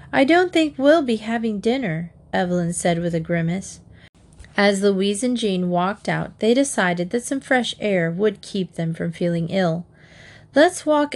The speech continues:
outside," Louise suggested. When they reached the wind-swept deck, they were fascinated by the stormy sea. The water was leaden gray. The waves were high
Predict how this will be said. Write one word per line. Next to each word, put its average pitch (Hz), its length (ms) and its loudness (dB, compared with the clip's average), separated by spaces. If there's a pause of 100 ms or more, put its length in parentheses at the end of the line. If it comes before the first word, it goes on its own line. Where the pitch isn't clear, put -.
outside," 165 680 -2
Louise 165 280 -4
suggested. 165 800 -4 (440)
When 233 140 4
they 240 160 6
reached 247 380 0
the 240 100 4
wind-swept 254 840 -2
deck, 165 520 -4
they 202 160 2
were 294 140 2
fascinated 175 840 -2
by 175 160 -2
the 180 80 -6
stormy 175 500 -2
sea. 170 420 -4 (160)
The 185 100 -2
water 180 400 2
was 226 280 0
leaden 175 520 -2
gray. 175 500 -4 (300)
The 202 120 2
waves 214 420 4
were 294 140 2
high 170 580 -2